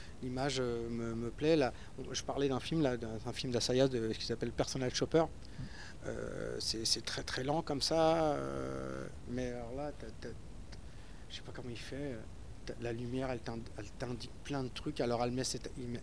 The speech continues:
Speaker 1: il met cette actrice, euh, en valeur, bien entendu, mais alors que
Speaker 2: Et
Speaker 1: qu'elle
Speaker 2: la
Speaker 1: est
Speaker 2: lumière, c'est un personnage aussi.
Speaker 1: Ouais.
Speaker 2: Ouais.
Speaker 1: Ouais, ouais, c'est un truc, euh, c'est un, c'est, c'est le rapport de masse dans l'image et, euh, dès que je suis perdu, je regarde ce film. Je regarde ce, ce film-là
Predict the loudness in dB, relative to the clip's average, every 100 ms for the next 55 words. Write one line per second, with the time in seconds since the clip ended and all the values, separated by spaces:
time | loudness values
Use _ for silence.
0 | -4 -4 -4 -6 -6 -8 -8 -8 -6 -8
1 | -6 -4 0 4 6 4 4 2 2 0
2 | 0 4 6 6 4 0 -12 -12 -4 0
3 | 0 -2 -6 -8 -12 -12 -12 -12 -12 -12
4 | -12 -10 -10 -12 -10 2 4 4 4 6
5 | 6 6 2 2 0 0 0 -2 -4 -6
6 | -4 8 12 12 8 -4 -4 -2 8 12
7 | 12 10 8 4 4 0 4 4 6 6
8 | 4 2 2 -2 -6 -6 0 4 8 12
9 | 12 12 12 12 8 10 10 8 4 4
10 | 6 6 6 2 -2 0 0 0 -4 -8
11 | -10 0 8 10 10 12 12 12 10 10
12 | 8 6 4 4 4 8 8 6 2 2
13 | 2 4 6 8 10 10